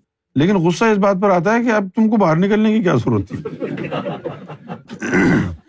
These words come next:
اور وہ بھی لکڑیاں، چھڑیاں پکڑ پکڑ کے جا رہے ہیں۔ ابے بھائی، گھر پہ ہی بیٹھے ہوئے ہیں۔ وہ پھر بھی جا رہے ہیں۔ ات-، یعنی ان کا قصور نہیں ہے، سلو جا رہے ہیں۔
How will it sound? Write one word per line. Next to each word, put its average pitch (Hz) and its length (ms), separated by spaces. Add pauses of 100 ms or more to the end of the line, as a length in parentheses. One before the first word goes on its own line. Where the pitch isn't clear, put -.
(3250)
اور 147 140
وہ 190 140
بھی 233 120
لکڑیاں، 202 500
چھڑیاں 185 380
پکڑ 175 260
پکڑ 175 240
کے 170 80
جا 135 160
رہے 139 60
ہیں۔ 139 80
ابے 233 220
بھائی، 254 200 (180)
گھر 156 140
پہ 160 80
ہی 202 60
بیٹھے 175 240
ہوئے - 180
ہیں۔ - 240 (1500)
وہ 139 120
پھر 160 160
بھی 170 180
جا 135 200
رہے 147 120
ہیں۔ 131 120 (400)
ات-، 165 340
یعنی 170 220 (400)
ان 160 120
کا 202 100
قصور 175 300
نہیں 214 220
ہے، 139 80
سلو 208 320
جا 113 180
رہے - 80
ہیں۔ 92 60